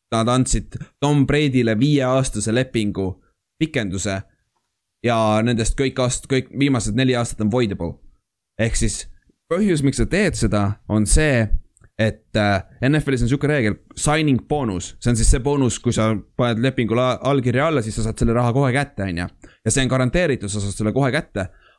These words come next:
aga salary cap'i vastu jagatakse su, see su kõikide aastate peale ära võrdselt. Ehk siis, kui Brady, Brady'le anti signing boonus ja ta sai siis nelja-aastase lep-, viieaastase extension'i, on ju,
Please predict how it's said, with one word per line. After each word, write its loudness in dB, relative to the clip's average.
aga -4
salary 2
cap'i 0
vastu 0
jagatakse 0
su, 0
see 0
su -2
kõikide 0
aastate -2
peale 0
ära 0
võrdselt. -4
Ehk 0
siis, 0
kui 0
Brady, 2
Brady'le 0
anti 2
signing 0
boonus 0
ja 4
ta 0
sai 2
siis 0
nelja-aastase 0
lep-, -2
viieaastase 0
extension'i, 0
on -2
ju, -2